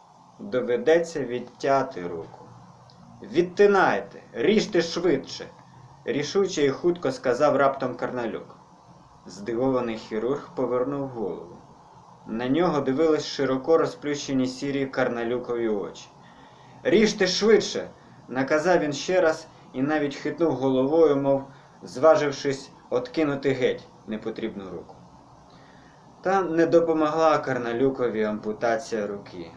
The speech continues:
Не допомогла і протигангренозна сироватка, введена в його організм за особливим методом хірурга.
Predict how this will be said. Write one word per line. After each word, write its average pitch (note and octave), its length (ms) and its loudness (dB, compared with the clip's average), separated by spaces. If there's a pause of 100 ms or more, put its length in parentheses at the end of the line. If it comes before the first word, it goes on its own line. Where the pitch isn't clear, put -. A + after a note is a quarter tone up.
(220)
Не C#3 140 -6
допомогла C#3 720 2
і C3+ 200 0
протигангренозна C3+ 1500 0
сироватка, C3 800 -2 (480)
введена C3 720 2
в A#2+ 40 -4
його B2 240 0
організм B2+ 640 0 (320)
за A2+ 220 -2
особливим A#2+ 600 0
методом A2+ 440 -4
хірурга. G#2 480 -6